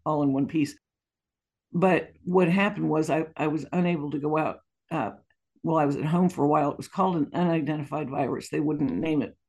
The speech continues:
polio until I was, like, much older. We had been the poster children kind of for the vaccines and that kind of thing. And so, um, for the greater good, it just wasn't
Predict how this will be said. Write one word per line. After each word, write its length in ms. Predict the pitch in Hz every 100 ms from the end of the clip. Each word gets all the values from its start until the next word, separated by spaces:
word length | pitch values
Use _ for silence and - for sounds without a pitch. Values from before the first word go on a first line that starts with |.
| _ _
polio 560 | 180 165 156 131 143 - _
until 540 | 156 151 143 135 139 - _ _ _ _ _ _
I 60 | 143
was, 260 | 160 156 - _ _ _
like, 220 | 156 143
much 200 | 156 156
older. 380 | 160 165 139 135 - - _ _ _
We 160 | 170 185
had 160 | 180 147
been 140 | 156
the 220 | 147 143 - _ _ -
poster 360 | 208 196 175
children 420 | 170 180 160 160 160
kind 260 | 170 160
of 80 | 151
for 300 | - 156 156 - -
the 100 | 156
vaccines 600 | 170 151 - 175 175 156
and 240 | 151 147 - _ - _
that 180 | 165 160
kind 140 | 165
of 80 | 147
thing. 180 | 151 151
And 140 | 151 147 _
so, 480 | - 160 156 147 - _ _
um, 480 | - 151 - - 139 _ _ _ _ _
for 120 | - 165
the 100 | 143
greater 320 | 185 185 165
good, 220 | 151 170
it 120 | 156
just 200 | 151 -
wasn't 400 | 156 156 147 -